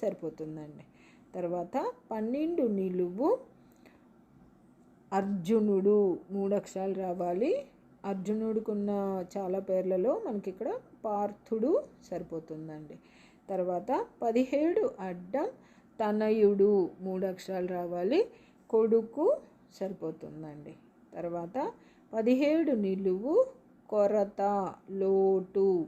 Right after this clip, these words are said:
ఆ, మూడు అక్షరాలు రావాలి. కొదవ సరిపోతుందండి. తర్వాత పద్దెనిమిది నిలువు, శ్రీరాముడి కుమారుడు,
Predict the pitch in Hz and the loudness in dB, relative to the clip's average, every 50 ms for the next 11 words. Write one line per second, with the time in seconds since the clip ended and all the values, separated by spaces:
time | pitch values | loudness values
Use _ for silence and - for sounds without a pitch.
0 | - - - _ _ _ - - _ - 185 185 185 180 185 180 180 180 180 185 | -6 -12 -20 _ _ _ -20 -20 _ -14 -10 -6 -6 -4 -4 -4 -4 -4 -4 -2
1 | 196 202 208 208 208 202 190 - - 190 190 185 180 180 175 175 175 180 180 196 | 0 2 2 2 2 2 0 -4 -6 -4 -2 -2 -2 -2 -2 -4 -2 -2 -2 0
2 | 247 330 466 539 - - _ _ _ - 226 220 214 202 220 220 220 220 247 294 | 0 0 -2 -2 -4 -10 _ _ _ 0 0 0 2 4 4 4 4 2 0 0
3 | 427 539 587 587 - - _ _ - - 190 175 160 - 160 156 156 - 160 156 | 0 -2 -4 -6 -10 -16 _ _ -10 -6 -6 -6 -6 -6 -8 -10 -10 -10 -12 -14
4 | 156 151 156 156 160 156 156 165 - _ _ - - - - _ _ - - 180 | -12 -12 -14 -14 -14 -16 -16 -18 -18 _ _ -20 -20 -20 -20 _ _ -10 -6 -4
5 | 180 175 175 170 185 - 262 302 466 539 539 - - _ - 208 180 208 202 190 | -4 -2 -2 -4 -2 -2 -2 -2 -2 -4 -8 -14 -16 _ -6 -4 -4 -4 -4 -4
6 | 180 202 254 262 294 302 302 285 220 208 202 185 190 190 190 180 175 185 185 185 | 0 2 2 2 2 0 -2 -2 0 0 0 0 -2 -2 -4 -2 0 0 0 0
7 | 190 240 302 392 523 554 - - _ _ _ _ _ - - _ _ _ _ _ | 0 0 -2 -2 -4 -6 -10 -20 _ _ _ _ _ -20 -20 _ _ _ _ _
8 | - _ _ _ _ _ _ _ _ _ _ _ - - - 233 262 262 262 277 | -20 _ _ _ _ _ _ _ _ _ _ _ -20 -12 -4 -2 0 0 2 2
9 | 277 277 277 269 269 269 269 269 285 311 370 359 - 247 208 196 190 185 185 185 | 2 2 2 0 0 -2 -2 0 0 0 -2 -2 0 -2 -2 0 0 0 0 0
10 | 185 180 180 180 180 190 196 196 190 180 165 - | 0 0 0 0 4 6 6 6 6 4 2 -2